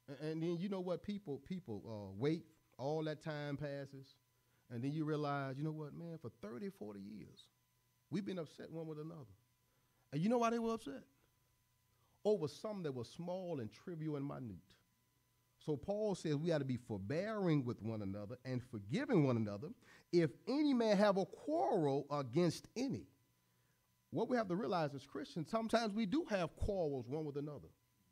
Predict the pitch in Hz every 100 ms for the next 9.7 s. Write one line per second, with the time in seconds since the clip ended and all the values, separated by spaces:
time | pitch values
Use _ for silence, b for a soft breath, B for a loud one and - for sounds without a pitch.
0 | b b b 196 175 294 269 214 - 214
1 | - 175 156 151 143 143 104 90 90 -
2 | - 170 220 285 240 226 180 165 180 214
3 | - B - 165 - 269 262 233 220 190
4 | 165 - 247 247 220 170 185 185 - 254
5 | 254 151 170 B B _ 247 294 311 302
6 | 277 233 202 196 - - 247 240 240 -
7 | - 165 165 214 208 160 226 151 131 -
8 | - _ _ _ _ _ _ _ - 123
9 | 127 120 131 120 123 95